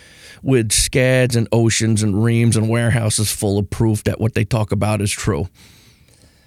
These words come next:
They both are saying there's other reasons why a thing exists. And these things,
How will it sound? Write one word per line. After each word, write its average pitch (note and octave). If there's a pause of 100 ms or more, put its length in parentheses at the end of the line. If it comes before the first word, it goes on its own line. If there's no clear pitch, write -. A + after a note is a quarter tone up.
(360)
They C#3+
both D3+
are C3
saying C#3
there's B2+
other D#3
reasons C3
why B2
a A2+
thing C#3
exists. A2+ (680)
And A#2+
these B2+
things, B2+